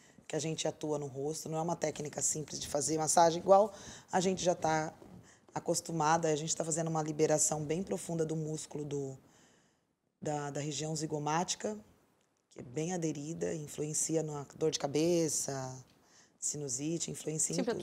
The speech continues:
Speaker 2: tudo ligado, não é só
Speaker 1: É, tá
Speaker 2: parte
Speaker 1: tudo
Speaker 2: estética, é mesmo
Speaker 1: interligado.
Speaker 2: interior.
Speaker 1: Cláudia Raia, que
Speaker 2: Uhum.
Speaker 1: está aqui em Porto, acabei de falar com ela, ela tava aqui agora essa semana
Speaker 2: Uhum.
Speaker 1: fazendo o espetáculo, uma fofa, uma cliente muito querida.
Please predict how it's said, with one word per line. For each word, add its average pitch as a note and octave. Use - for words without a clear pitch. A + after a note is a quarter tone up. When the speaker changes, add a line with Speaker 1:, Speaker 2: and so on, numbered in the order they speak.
Speaker 2:
tudo G#3+
ligado, A3+
não F3+
é F#3
só F#3+
Speaker 1:
É, F3+
tá -
Speaker 2:
parte D3
Speaker 1:
tudo D#3+
Speaker 2:
estética, F#3+
é -
mesmo -
Speaker 1:
interligado. F3
Speaker 2:
interior. G#3
Speaker 1:
Cláudia C#4
Raia, A3
que G#3+
Speaker 2:
Uhum. F#3+
Speaker 1:
está G3
aqui G3+
em A#3+
Porto, F#3+
acabei F3
de -
falar F#3
com F3+
ela, D#3+
ela E3
tava E3
aqui E3
agora D3+
essa C#3+
semana D3+
Speaker 2:
Uhum. -
Speaker 1:
fazendo D#3
o -
espetáculo, E3
uma D#3+
fofa, D#3
uma D#3
cliente D3+
muito D#3+
querida. D3+